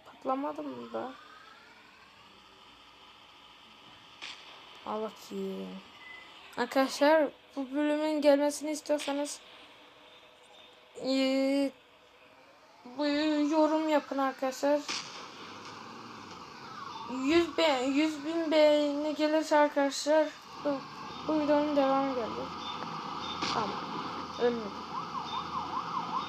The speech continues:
Biraz eğlenelim ya. Evet arkadaşlar şimdi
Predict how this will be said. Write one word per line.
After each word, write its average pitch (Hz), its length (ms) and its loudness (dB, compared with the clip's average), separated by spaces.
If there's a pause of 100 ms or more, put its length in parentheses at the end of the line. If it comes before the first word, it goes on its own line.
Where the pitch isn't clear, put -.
(240)
Biraz 254 180 2
eğlenelim 254 600 0
ya. 277 80 4 (3250)
Evet 277 260 8
arkadaşlar 294 580 4
şimdi 277 500 -2